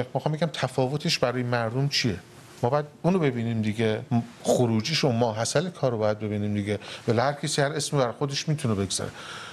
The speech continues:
خب، در وقتی که آقای حقوقدان رئیس جمهوری شد، در یک تظاهرات که انکار نشده، به هر حال حداقلش اینه که سازمان‌های با اسم و رسم حداقل سیصد و چهار جان باخته،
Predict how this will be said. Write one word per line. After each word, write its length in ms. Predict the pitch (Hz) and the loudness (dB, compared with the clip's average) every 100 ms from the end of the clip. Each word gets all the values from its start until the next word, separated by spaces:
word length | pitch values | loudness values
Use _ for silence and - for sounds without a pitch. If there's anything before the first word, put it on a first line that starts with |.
| - - - | -18 -20 -4
خب، 200 | - 139 - - | 0 0 -2 2
در 220 | 143 143 | 4 4
وقتی 260 | 135 - 147 | 0 -2 0
که 120 | 147 | 2
آقای 320 | 135 127 135 | 4 4 2
حقوقدان 580 | 131 143 127 127 131 131 | 2 2 2 2 0 2
رئیس 260 | 127 123 | 0 0
جمهوری 460 | 123 131 127 127 123 | 2 2 2 0 -2
شد، 360 | - 151 190 - - - - - | 0 2 0 -4 -14 -20 -20 0
در 220 | 135 131 | 0 2
یک 160 | 160 175 | -2 -2
تظاهرات 720 | 151 139 143 139 143 170 175 170 - - - - - | -2 0 0 2 2 2 0 -4 -20 -20 -20 -20 -4
که 180 | - 131 | 0 2
انکار 420 | 127 - 139 151 | 2 2 2 2
نشده، 340 | 151 139 131 131 | 0 0 0 2
به 160 | 135 | 2
هر 240 | 120 110 127 | 2 2 0
حال 160 | 151 | 0
حداقلش 800 | 139 147 147 143 147 160 190 175 180 | 0 -2 0 0 2 0 0 0 0
اینه 160 | 170 | 0
که 140 | 151 143 | 0 2
سازمان‌های 680 | - 143 135 131 127 151 147 - - | 2 0 0 0 2 -2 -4 -12 -2
با 180 | 143 147 151 | 0 2 2
اسم 300 | 143 - 147 | 0 0 2
و 60 | |
رسم 260 | 156 170 - - - | 4 2 -6 -16 -4
حداقل 460 | - 131 135 127 147 | -2 2 2 4 0
سیصد 380 | - 139 143 139 | 0 0 0 0
و 60 | |
چهار 300 | 139 120 131 | -2 0 0
جان 280 | 135 135 127 | 2 0 2
باخته، 420 | 117 110 123 117 | 0 0 2 2